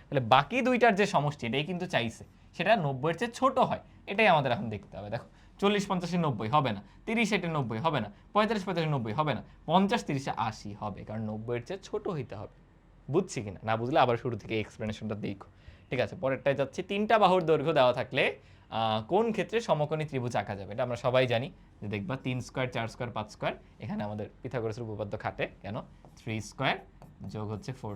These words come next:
স্কয়ার সমান হচ্ছে ফাইভ স্কয়ার। এটা কিন্তু অনেক ম্যাজিক একটা নাম্বার দিয়ে মনে রাখা যায়। মানে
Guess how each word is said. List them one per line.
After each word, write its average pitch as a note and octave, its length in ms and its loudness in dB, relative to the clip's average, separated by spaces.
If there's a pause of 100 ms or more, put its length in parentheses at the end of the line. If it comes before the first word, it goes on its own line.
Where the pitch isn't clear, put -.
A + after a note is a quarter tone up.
স্কয়ার G3+ 240 -4 (340)
সমান G2+ 220 -8
হচ্ছে D#3+ 200 -12
ফাইভ - 140 -14 (120)
স্কয়ার। - 180 -20 (260)
এটা E3 140 0
কিন্তু F#3+ 160 4
অনেক E3+ 100 4 (100)
ম্যাজিক C#3 260 6 (120)
একটা - 180 6 (480)
নাম্বার B2 280 4
দিয়ে B2 180 0
মনে B2+ 180 2
রাখা G#2+ 200 -4
যায়। - 120 -18 (420)
মানে G#2+ 120 -12